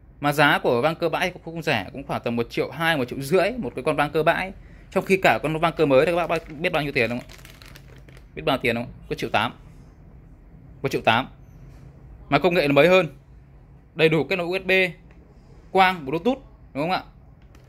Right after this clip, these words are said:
Trong khi là mua một con vang cơ bãi về khoảng một triệu rưỡi rồi. Xong đầu tư thêm một cái giải mã, ờ, quang gia A V vớ vẩn nhất là mua mới có Trung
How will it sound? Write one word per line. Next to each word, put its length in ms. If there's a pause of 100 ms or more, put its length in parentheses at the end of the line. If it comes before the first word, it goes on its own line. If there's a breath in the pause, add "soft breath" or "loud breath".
(140)
Trong 120
khi 120
là 60
mua 200
một 100
con 100
vang 140
cơ 120
bãi 240
về 120
khoảng 180
một 80
triệu 120
rưỡi 180
rồi. 140 (440)
Xong 200
đầu 160
tư 120
thêm 180
một 100
cái 120
giải 160
mã, 240 (840)
ờ, 460
quang 200
gia 120
A 80
V 60 (160)
vớ 120
vẩn 200
nhất 160
là 80
mua 200
mới 180
có 200
Trung 120